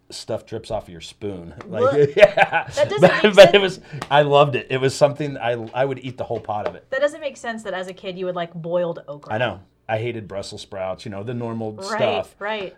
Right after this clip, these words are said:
Speaker 1: But for some reason, the boiled okra was where it was at for me.
Speaker 2: That's crazy.
Speaker 1: <laughs>
Speaker 2: Um, I didn't like it as a kid, but my grandma made chicken and rice.
Speaker 1: Oh, yeah. Yep.
Speaker 2: And there, I'm, like, salivating just thinking
Speaker 1: Yeah.
Speaker 2: about it. My Uncle Randy made it for me a few years ago.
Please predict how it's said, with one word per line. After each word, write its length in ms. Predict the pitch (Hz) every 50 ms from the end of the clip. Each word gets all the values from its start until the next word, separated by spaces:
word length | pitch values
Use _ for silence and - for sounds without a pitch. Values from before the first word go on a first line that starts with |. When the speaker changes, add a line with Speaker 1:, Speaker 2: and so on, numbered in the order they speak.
| _ _
Speaker 1:
But 360 | - 110 101 95 92 - - _ _
for 160 | _ - 113
some 260 | 104 - - 110 107 110
reason, 240 | 113 113 113 113
the 60 | 104 92
boiled 320 | 92 101 104 101 95 90
okra 280 | 92 90 - 95 90 87
was 220 | 85 85 85 80
where 180 | 87 87 87 85
it 60 | 76
was 140 | 82 80 82
at 180 | 80 78 -
for 100 | - - - _ _ _
me. 60 | -
Speaker 2:
That's 220 | - 202 196 - - 190 -
crazy. 400 | 202 190 185 156 156 170 165 165 143
Speaker 1:
<laughs> 60 | - - - - -
Speaker 2:
Um, 240 | - 240 240 233 220
I 100 | 220 240
didn't 180 | 254 330 370 320
like 220 | 220 202 220 -
it 80 | 233 208
as 100 | 196 185
a 60 | 185
kid, 480 | 180 - - 196 190 180 175 165 170 170
but 120 | 180 180 190
my 120 | 190 180
grandma 440 | 175 180 190 202 226 233 240 226 196
made 460 | 180 180 175 175 170 165 160 165 _
chicken 240 | - - 226 208 196
and 100 | 185 175
rice. 420 | 170 170 180 190 214 - - - - -
Speaker 1:
Oh, 120 | - - 85
yeah. 220 | 85 92 87 78 - _ _ _ _ -
Yep. 180 | 101 - - _ _ -
Speaker 2:
And 160 | 196 190 190
there, 400 | 196 214 220 233 233 220 - _ _
I'm, 120 | - 202 220
like, 140 | 226 202 196
salivating 540 | - - 208 190 196 196 180 185 175 170 170
just 180 | 175 165 -
thinking 260 | - 196 185 180 185 208
Speaker 1:
Yeah. 60 | 202 190
Speaker 2:
about 120 | 175 170
it. 140 | 165 165 165 _
My 220 | - 190 190 190 185
Uncle 300 | - 208 226 220 233 233
Randy 380 | 214 214 202 196 196 190 190 180
made 180 | 180 175 175 170
it 120 | 170 175
for 120 | - 190 180
me 120 | 180 175
a 40 | 170
few 180 | 175 - 190 180
years 260 | 175 175 170 170 170
ago. 400 | 175 165 175 160 156 151 160 160